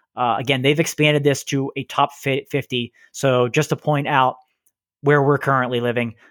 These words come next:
uh, Pittsburgh actually comes in at number twenty-four on this list, which is pretty good. They cracked the top twenty-five. So proud to be, uh, in the top twenty-five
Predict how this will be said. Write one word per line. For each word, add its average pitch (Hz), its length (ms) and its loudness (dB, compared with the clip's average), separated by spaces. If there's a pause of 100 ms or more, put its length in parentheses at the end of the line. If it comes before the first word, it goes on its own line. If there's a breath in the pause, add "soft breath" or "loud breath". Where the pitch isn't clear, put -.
(140 soft breath)
uh, 127 160 2
Pittsburgh 339 440 2
actually 277 220 2
comes 208 240 2
in 185 80 2
at 156 60 -2
number 156 200 2
twenty-four 135 640 -2
on 107 80 -6
this 107 180 -10
list, 110 320 -12 (360)
which 147 160 0
is 143 80 -2
pretty 160 240 2
good. 113 220 0
They 127 140 0
cracked 160 280 0
the 160 40 -4
top 147 240 -2
twenty-five. 127 580 0 (340 soft breath)
So 120 300 0
proud 160 260 2
to 165 100 0
be, 135 420 -4
uh, 120 460 -4
in 147 100 -6
the 127 80 -2
top 127 220 -2
twenty-five 117 520 -4